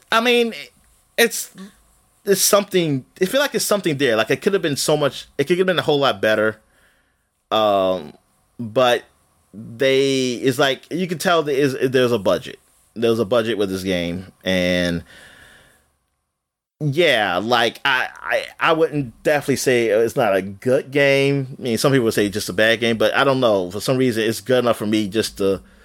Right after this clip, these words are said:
mess around with, like, just to play through. So, um, and if I have time, I'll, I might, I might finish it, but we'll see with these games. Um, I did pick up The Expanse,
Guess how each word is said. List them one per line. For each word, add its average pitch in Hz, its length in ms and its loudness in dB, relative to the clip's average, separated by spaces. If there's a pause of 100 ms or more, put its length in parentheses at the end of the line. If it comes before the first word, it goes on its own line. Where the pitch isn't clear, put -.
(720)
mess 117 380 0
around 101 440 2
with, 80 380 -6 (180)
like, 95 360 2
just 107 200 0
to 104 80 0
play 92 260 2
through. 82 340 -4 (880)
So, 85 600 -2
um, 80 540 -4
and 127 120 2
if 151 120 2
I 208 40 2
have 175 140 -2
time, 110 540 0
I'll, 98 380 0
I 98 80 -6
might, 98 260 0
I 95 60 -4
might 90 240 -2
finish 95 340 -2
it, 87 160 -2 (400)
but 98 480 4
we'll 104 220 2
see 82 420 -2 (160)
with 92 160 0
these 90 180 -8
games. 82 500 -2 (680)
Um, 135 400 4
I 147 80 2
did 160 300 0
pick 185 140 0
up 151 120 0
The 156 80 2
Expanse, - 760 -2